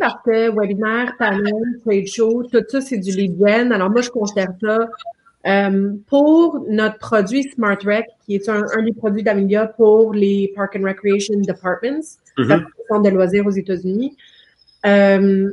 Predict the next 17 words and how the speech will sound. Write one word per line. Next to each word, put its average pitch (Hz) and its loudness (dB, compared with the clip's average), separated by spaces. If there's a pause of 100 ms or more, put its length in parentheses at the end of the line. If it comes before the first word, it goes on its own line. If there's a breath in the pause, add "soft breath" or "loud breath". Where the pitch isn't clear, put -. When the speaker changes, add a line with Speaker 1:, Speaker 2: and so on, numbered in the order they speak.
(140)
Speaker 1:
les 214 0
trade 220 0
shows 277 -2
et 330 2
les 220 0
événements 196 -2 (100)
sont 202 -2
une 233 0
de 233 2
nos 208 0
plus 220 -4
grandes 220 -2
sources 208 -4
de 196 -2 (120)
M 202 0
A 196 2
L 202 2